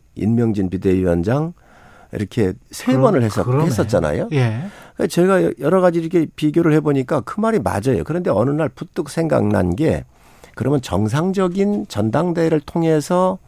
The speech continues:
Speaker 1: 집행부가 구성됐었던 그, 그 집행부는 성공했느냐?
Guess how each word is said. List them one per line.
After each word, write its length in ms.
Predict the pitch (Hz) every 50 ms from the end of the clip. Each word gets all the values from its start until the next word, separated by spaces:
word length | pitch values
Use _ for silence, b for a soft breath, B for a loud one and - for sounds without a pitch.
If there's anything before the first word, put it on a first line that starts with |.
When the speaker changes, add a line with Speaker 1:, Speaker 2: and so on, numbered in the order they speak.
| b b b b b b b b b b b
Speaker 1:
집행부가 580 | - - - - - 160 156 143 139 139 135
구성됐었던 1000 | 120 - - 127 120 139 147 143 139 127 123 120 - - 107 - - 151 170 165 -
그, 300 | - - - 151 175 175 - _ B B B B B B B B
그 240 | B - - 151 170
집행부는 560 | - - 147 - - 160 147 131 135 147 165
성공했느냐? 880 | - 185 202 214 202 185 127 120 110 104 95 101 101 78 73 69 -